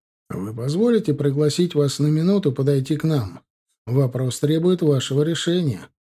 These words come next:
Позвал я приходящую в себя женщину, успокоившую свою пострадавшую подругу или родственницу,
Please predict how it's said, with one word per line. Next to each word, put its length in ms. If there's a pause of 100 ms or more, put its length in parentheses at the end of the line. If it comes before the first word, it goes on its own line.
(240)
Позвал 420
я 140
приходящую 720
в 60
себя 340
женщину, 720 (260)
успокоившую 800
свою 340
пострадавшую 800
подругу 680
или 180
родственницу, 920